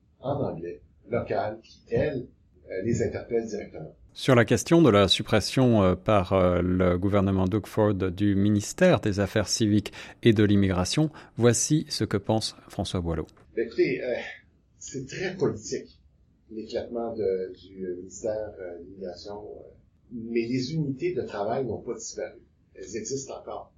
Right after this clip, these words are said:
Speaker 1: On sait qui, vers qui aller. Toutes nos recommandations qui, c'est, qui, euh, qui, par-, qui, qui impliquaient le massif ont été changées pour, euh, aller vers les bons ministères. Il y en a trois maintenant qui s'occupent, euh,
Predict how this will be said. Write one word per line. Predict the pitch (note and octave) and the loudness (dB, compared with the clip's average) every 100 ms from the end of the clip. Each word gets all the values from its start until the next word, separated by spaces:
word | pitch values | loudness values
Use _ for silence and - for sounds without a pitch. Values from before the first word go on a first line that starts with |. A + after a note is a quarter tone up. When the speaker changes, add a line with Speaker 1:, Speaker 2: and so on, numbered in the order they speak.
| - | -12
Speaker 1:
On | A2 | -10
sait | - C#3 - | -8 -10 -14
qui, | - - - _ _ - | -18 -20 -20 _ _ -8
vers | A2+ - | -6 -6
qui | - D3 | -6 -2
aller. | G#2 A2+ - _ _ _ _ - | -2 -2 -10 _ _ _ _ -2
Toutes | F3+ F3 | -2 2
nos | D3+ | 2
recommandations | C#3+ C#3+ C3 A#2+ A2 D#3 D#3 | 4 2 2 2 0 -4 -8
qui, | - | -12
c'est, | - A#2+ A2+ - | -6 -4 -4 -6
qui, | A#2+ A2+ G#2+ | -14 -6 -2
euh, | G2+ F#2+ F#2+ - _ _ _ _ _ _ | -2 -2 -6 -16 _ _ _ _ _ _
qui, | B2 | -6
par-, | B2 G#2+ | -2 -2
qui, | - G#2+ - _ _ _ | -4 -16 -20 _ _ _
qui | - A#2+ | -8 -6
impliquaient | - D3+ C3+ | -4 0 2
le | |
massif | A#2 G#2 - C3+ | 2 -2 -4 -4
ont | A2+ | -4
été | A#2+ | -4
changées | A2+ G#2 G2+ - - B2 | -4 -6 -6 -10 -14 -6
pour, | B2 A#2+ A#2+ A2 | 2 2 2 0
euh, | A2 A2 G#2+ - _ - | 0 0 0 -6 _ -10
aller | A2 A#2 | -6 -4
vers | A#2 A2+ A2+ | -2 0 0
les | A2 | -2
bons | G2+ A#2+ A#2 | -4 0 0
ministères. | A2 F#2 - F#2+ - | -2 -10 -8 -8 -8
Il | - | -10
y | |
en | F#2+ G#2 | -10 -10
a | |
trois | - F#2+ C3+ - | -8 -6 -6 -6
maintenant | A2 - F#2 F#2 | -10 -8 -10 -10
qui | |
s'occupent, | - - A#2+ A#2+ A#2 | -10 -12 -12 -12 -6
euh, | G2+ | -4